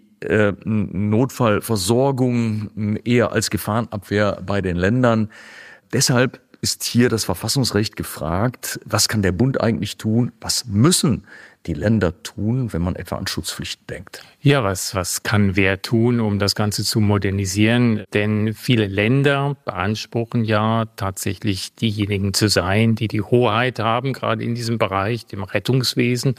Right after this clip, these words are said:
Speaker 2: und lassen sich nur sehr ungern da hineinreden, hineinfunken, zur Modernisierung anregen von Bundesstelle. Da haben Sie aber einen Weg gefunden, wie es tatsächlich dann auch, ja,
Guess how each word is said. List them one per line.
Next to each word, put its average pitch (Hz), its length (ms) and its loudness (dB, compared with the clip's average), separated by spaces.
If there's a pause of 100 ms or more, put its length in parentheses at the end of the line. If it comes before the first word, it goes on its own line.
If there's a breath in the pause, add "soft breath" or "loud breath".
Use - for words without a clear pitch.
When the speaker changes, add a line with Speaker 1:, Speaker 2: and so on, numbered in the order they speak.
(520 loud breath)
Speaker 2:
und 135 140 4
lassen 139 260 2
sich 135 260 0
nur 143 140 4
sehr 135 260 0
ungern 123 760 2
da 107 380 0 (260 loud breath)
hineinreden, 117 840 0
hineinfunken, 117 1120 0 (420 loud breath)
zur - 200 0
Modernisierung 120 760 2
anregen 113 800 0
von 107 480 0
Bundesstelle. 107 1500 0 (480 loud breath)
Da 98 580 0
haben 117 400 0
Sie 123 580 0
aber 117 260 0
einen 120 220 2
Weg 127 200 0
gefunden, 131 720 0
wie 131 160 6
es 135 220 0
tatsächlich 120 600 -2
dann 113 180 -2
auch, 113 320 -4 (440 loud breath)
ja, 117 220 -4